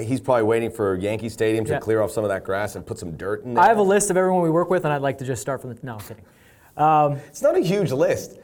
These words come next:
Speaker 2: Actually,
Speaker 1: It's a
Speaker 2: though,
Speaker 1: very efficient group here at L A F C that does all this great
Speaker 2: it's
Speaker 1: stuff.
Speaker 2: true.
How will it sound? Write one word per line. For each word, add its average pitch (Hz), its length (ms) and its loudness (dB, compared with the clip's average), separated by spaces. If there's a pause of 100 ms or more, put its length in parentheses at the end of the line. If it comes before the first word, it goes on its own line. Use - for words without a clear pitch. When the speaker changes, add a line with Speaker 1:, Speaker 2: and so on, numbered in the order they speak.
Speaker 2:
Actually, 220 260 4
Speaker 1:
It's 202 80 4
a 214 40 8
Speaker 2:
though, - 80 6
Speaker 1:
very 220 220 6
efficient - 420 -2
group 156 300 0
here 120 160 0
at 110 80 0
L 110 120 2
A 107 60 2
F 107 80 0
C 127 240 -2
that 107 140 0
does 107 160 -2
all 117 100 0
this 110 140 -6
great 104 240 -4
Speaker 2:
it's 139 80 -10
Speaker 1:
stuff. 104 160 -6
Speaker 2:
true. 143 180 0